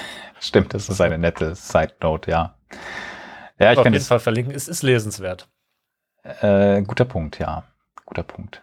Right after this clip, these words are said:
Speaker 1: Sorry, wir haben da nur die Sekundärquelle ge-, genannt mit Golem.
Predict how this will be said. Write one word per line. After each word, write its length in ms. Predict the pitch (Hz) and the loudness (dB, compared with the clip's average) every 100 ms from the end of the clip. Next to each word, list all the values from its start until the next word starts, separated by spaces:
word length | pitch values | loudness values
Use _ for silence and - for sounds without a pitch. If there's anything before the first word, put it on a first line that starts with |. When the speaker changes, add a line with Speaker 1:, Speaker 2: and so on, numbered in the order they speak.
| _ | _
Speaker 1:
Sorry, 280 | - 80 78 | -4 -4 -2
wir 60 | 80 | -6
haben 140 | 85 | -4
da 160 | 80 80 | -4 -4
nur 160 | 82 | -4
die 80 | 80 | -4
Sekundärquelle 680 | 82 - 78 78 - 71 73 | -4 -4 -6 -8 -6 -10 -10
ge-, 320 | - 50 - | -10 -12 -10
genannt 400 | - 71 82 - | -10 -10 -12 -14
mit 160 | - - | -20 -18
Golem. 320 | - 92 92 | -14 -12 -14